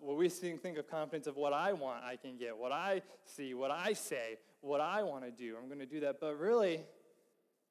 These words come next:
it's all about what God wants and what God says and what God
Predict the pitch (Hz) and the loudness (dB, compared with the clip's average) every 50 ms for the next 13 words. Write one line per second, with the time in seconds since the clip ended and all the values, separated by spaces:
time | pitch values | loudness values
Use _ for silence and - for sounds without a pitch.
0 | _ _ _ _ _ _ 156 156 151 - - - - _ - 147 170 196 196 180 | _ _ _ _ _ _ -6 -6 -6 -6 -10 -14 -14 _ -12 -4 -2 0 0 0
1 | 170 160 147 151 156 127 - 143 131 139 147 139 127 110 - - - - - - | 0 -2 -2 -4 -6 -8 -8 -10 -8 -8 -8 -8 -10 -12 -14 -16 -20 -20 -20 -20
2 | _ _ _ _ - 139 139 139 135 127 - _ _ 147 135 139 147 143 - - | _ _ _ _ -14 -8 -8 -6 -8 -8 -12 _ _ -6 -4 -4 -4 -6 -6 -6
3 | 117 104 101 104 - - - _ _ _ _ _ - 135 127 127 123 117 - _ | -6 -6 -6 -8 -10 -14 -20 _ _ _ _ _ -8 -6 -6 -6 -6 -8 -12 _
4 | _ _ _ 135 131 123 - 160 156 175 185 180 160 | _ _ _ -8 -8 -4 0 0 2 2 2 2 2